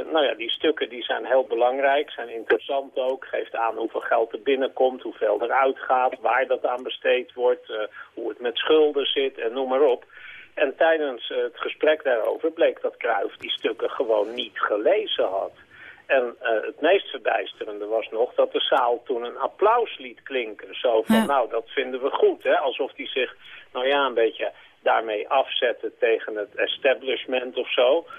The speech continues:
Speaker 1: Maar, ja, ik, ik vind het een disqualificatie.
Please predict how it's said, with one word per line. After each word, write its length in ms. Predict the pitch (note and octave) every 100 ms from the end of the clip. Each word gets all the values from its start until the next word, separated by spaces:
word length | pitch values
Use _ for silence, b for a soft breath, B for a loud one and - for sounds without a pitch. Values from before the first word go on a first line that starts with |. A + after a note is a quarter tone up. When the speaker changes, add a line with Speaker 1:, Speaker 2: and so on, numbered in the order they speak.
| B B B B
Speaker 1:
Maar, 320 | C3 B2 A#2 - -
ja, 320 | C#3 A#2+ - - -
ik, 200 | - - _ -
ik 160 | C#3+
vind 200 | - C#3+
het 100 | A#2
een 120 | A#2+ A2+
disqualificatie. 1200 | A2+ - A#2+ A2 G#2 A#2 - C3+ C#3+ - C3+ A2+